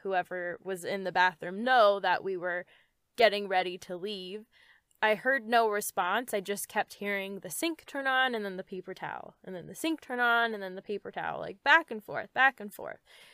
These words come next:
They weren't responding to me, so we were wondering if perhaps, like, it was a houseless person that needed to, like, clean themselves off or something. Um, so we just kind of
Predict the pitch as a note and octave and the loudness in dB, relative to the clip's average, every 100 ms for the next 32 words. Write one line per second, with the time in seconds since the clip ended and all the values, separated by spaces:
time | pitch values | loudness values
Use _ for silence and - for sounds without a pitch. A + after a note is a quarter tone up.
0 | - _ _ C4+ C4 D4 D#4 D4 D#4 - | -20 _ _ 0 4 6 6 4 0 4
1 | B3 B3 D#4+ D#4+ F#4 G4 G#4+ - B3 A#3+ | 4 4 2 -2 -2 2 2 2 2 2
2 | A#3 A#3 A3 A3 A3 B3 B3 A3+ - - | 2 2 2 0 2 0 2 -2 -4 -8
3 | G#3 F#3+ G3 - - - - - F#3+ - | -4 2 2 2 -8 -14 -10 -4 -4 -4
4 | _ G3 F#3 F3+ F3+ - F#3 E3+ F3+ - | _ -8 -6 -6 -6 -6 -4 -4 -6 -2
5 | G3 - - G#3 - - B3+ - C#4 C4+ | -2 -2 -6 -6 -6 -6 -6 -6 -10 -6
6 | A#3 E3 F3+ F3 F#3 F3 - F3 G2 E3 | -6 -6 -8 -4 -4 -4 -8 -8 -6 -8
7 | - - _ - D#4+ D#4 C4 - A#3 A3+ | -12 -16 _ -10 -6 -4 -6 -4 -4 2
8 | C4 D4+ A#3+ B3+ - C4 C#4 C4+ C#4 - | 4 4 0 -2 -4 -4 -4 -4 -6 -14
9 | - - - G#3 G3+ - G3+ G3 F#3+ G3+ | -20 -20 -4 -2 -2 -2 -2 0 -2 -4
10 | G3+ - G#3+ G3 F#3+ F3+ | -6 -8 -6 -4 -4 -6